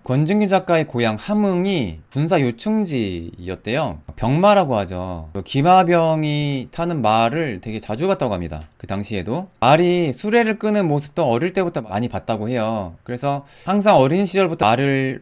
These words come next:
보다 보니까 유난히 다른 동물에 비해서 말과 관련된 그 조각을 많이 하지 않았나 이렇게 보기도 합니다. 자, 도모의 친가 니가타에서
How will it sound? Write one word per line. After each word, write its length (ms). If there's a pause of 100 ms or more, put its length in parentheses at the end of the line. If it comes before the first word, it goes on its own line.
(120)
보다 220
보니까 500
유난히 300
다른 280
동물에 380
비해서 480 (120)
말과 440
관련된 800 (140)
그 160
조각을 600
많이 200
하지 160
않았나 340
이렇게 240
보기도 440
합니다. 400 (1080)
자, 200
도모의 680
친가 880
니가타에서 1500